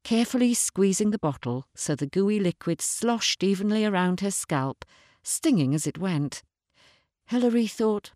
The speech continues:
"Pride is painful," and soldiered on until her entire head was covered and tied up in a plastic bag.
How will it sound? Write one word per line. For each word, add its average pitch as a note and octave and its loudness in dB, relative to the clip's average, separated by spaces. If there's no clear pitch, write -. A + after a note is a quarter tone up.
"Pride C#4 2
is D3 2
painful," A3+ -2
and C4+ 2
soldiered C#4 4
on D3+ 2
until A3+ 2
her A3 2
entire B3 2
head A3+ 0
was D3 0
covered G#3+ 0
and D3+ 0
tied G3+ 0
up D#3+ 2
in B3 0
a D#4 0
plastic - -4
bag. D#3 -2